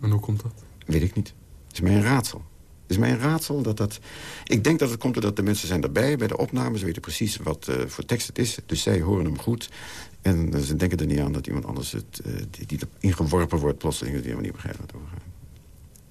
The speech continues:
Speaker 2: V-, vind ik echt slecht.
Speaker 1: Ja.
Speaker 2: Maar kan het anders? Eh, met minder kosten, want je, het zal voor jou geen geheim zijn... dat een, eh,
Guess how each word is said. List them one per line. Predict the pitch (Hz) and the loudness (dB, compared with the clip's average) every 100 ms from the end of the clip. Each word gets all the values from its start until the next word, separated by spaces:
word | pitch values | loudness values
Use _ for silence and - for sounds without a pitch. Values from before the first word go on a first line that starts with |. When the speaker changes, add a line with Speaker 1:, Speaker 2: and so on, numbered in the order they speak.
| - | -20
Speaker 2:
V-, | - - - 90 - | -14 -8 -6 -6 -2
vind | - | 0
ik | 143 | 0
echt | - - - | 0 -4 -2
slecht. | 69 67 - - - - - - | -6 -6 -10 -20 -20 -20 -14 -2
Speaker 1:
Ja. | 113 107 107 - - - - - - - - - - - - - | 0 0 -4 -10 -20 -20 -20 -18 -16 -14 -14 -12 -14 -14 -16 -2
Speaker 2:
Maar | - 98 85 71 - - - - - - - | 2 4 4 0 -6 -20 -20 -20 -20 -20 -4
kan | - | -2
het | 69 | 2
anders? | 85 131 185 - - - - - - - - - | 2 4 2 0 -8 -14 -20 -20 -20 -20 -20 -12
Eh, | - 76 67 62 57 | -6 -4 -2 -4 -6
met | 60 73 - | -4 -6 -4
minder | - 87 - | 0 2 2
kosten, | - 101 - 127 | 2 2 2 0
want | 95 60 | 0 -2
je, | - - 80 - | -6 -12 -12 -14
het | - | -10
zal | - | -8
voor | - 90 | -6 -6
jou | 85 | -6
geen | - 98 | -6 -6
geheim | - 64 58 | -4 -4 -4
zijn... | 64 55 | -4 -4
dat | 52 | -4
een, | 50 57 53 | -4 -6 -6
eh, | 50 50 50 | -6 -8 -10